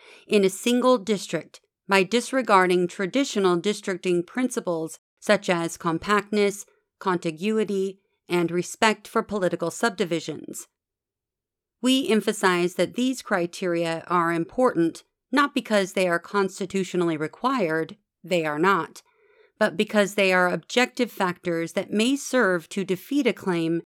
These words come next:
that a district has been gerrymandered on racial lines. Put differently, we believe that reapportionment is one area in which appearances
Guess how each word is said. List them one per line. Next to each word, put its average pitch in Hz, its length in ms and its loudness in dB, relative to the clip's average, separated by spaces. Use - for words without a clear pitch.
that 202 100 4
a 190 80 2
district 220 500 -2
has 175 200 -4
been 170 220 0
gerrymandered 160 840 0
on 170 220 0
racial 156 380 -6
lines. 170 680 -2
Put 269 240 2
differently, 165 640 2
we 247 220 0
believe 190 460 2
that 180 160 0
reapportionment 180 1040 0
is 202 220 -2
one 233 240 2
area 180 420 2
in 185 220 0
which 180 340 -2
appearances 180 920 -2